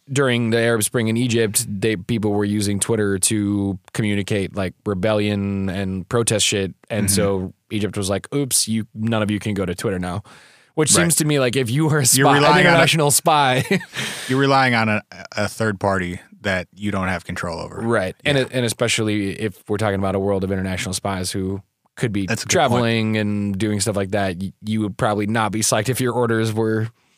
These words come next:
Speaker 2: Right.
Speaker 1: know, coming through a, an avenue like that. But also, too, I mean, that doesn't invalidate the fact that, you know, you could,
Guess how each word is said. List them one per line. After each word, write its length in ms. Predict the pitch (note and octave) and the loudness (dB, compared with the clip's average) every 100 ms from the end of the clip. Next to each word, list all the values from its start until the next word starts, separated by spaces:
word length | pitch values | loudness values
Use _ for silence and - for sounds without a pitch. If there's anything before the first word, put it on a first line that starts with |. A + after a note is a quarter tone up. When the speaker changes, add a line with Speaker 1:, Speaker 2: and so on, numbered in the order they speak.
| _ _ _ _ _ - | _ _ _ _ _ -4
Speaker 2:
Right. 120 | A2+ | -2
Speaker 1:
know, 120 | G2+ G2 | 0 0
coming 340 | - G#2+ G2 | 0 0 -2
through 240 | A2 G#2 | -2 -2
a, 40 | F#2 - | -4 -4
an 140 | A2 | -2
avenue 260 | A2+ G#2+ G#2 | 0 0 0
like 180 | G#2 | 0
that. 220 | A#2 G#2+ - - - - | -2 -4 -6 -18 -20 -2
But 120 | B3 B3 | 2 4
also, 320 | - - G#3 | 2 2 2
too, 300 | - B3+ G3+ | 0 0 2
I 40 | |
mean, 420 | F3+ F3+ E3 D#3+ - - | 2 0 -2 -4 -6 -2
that 180 | F3 F#3 | -2 2
doesn't 300 | G3+ F3+ F3 | 2 2 0
invalidate 580 | D3 C#3 C#3 C3+ A#2+ | 2 2 4 2 0
the 100 | A#2+ | -2
fact 300 | A#2 A2 A2 | 0 0 0
that, 240 | A2 G#2 F#2+ - _ _ _ | 0 -2 -4 -10 _ _ _
you 240 | - A#2 | -8 -4
know, 80 | G#2+ | -2
you 220 | G2+ G#2 | -2 -2
could, 420 | G2 A#2+ G#2 G2+ | -2 -2 0 -2